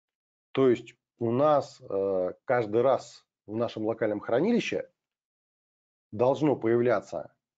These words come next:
текущее время, которое мы просматриваем, и, э,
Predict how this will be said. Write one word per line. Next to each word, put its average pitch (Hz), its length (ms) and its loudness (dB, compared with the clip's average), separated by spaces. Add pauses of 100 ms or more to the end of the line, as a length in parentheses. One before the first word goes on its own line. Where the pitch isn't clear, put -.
(140)
текущее 120 560 -4
время, 131 520 0 (240)
которое 98 340 -4
мы 98 140 -6
просматриваем, 92 800 -4 (1400)
и, 120 680 0 (240)
э, 101 320 2